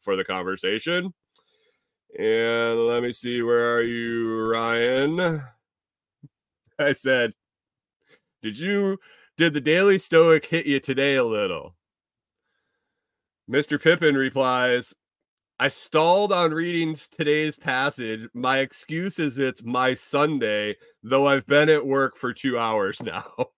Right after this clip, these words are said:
<laughs> I said, "Hmm,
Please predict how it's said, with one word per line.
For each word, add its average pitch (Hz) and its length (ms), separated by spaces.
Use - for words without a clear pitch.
<laughs> 143 60
I 117 160
said, 117 400
"Hmm, 143 320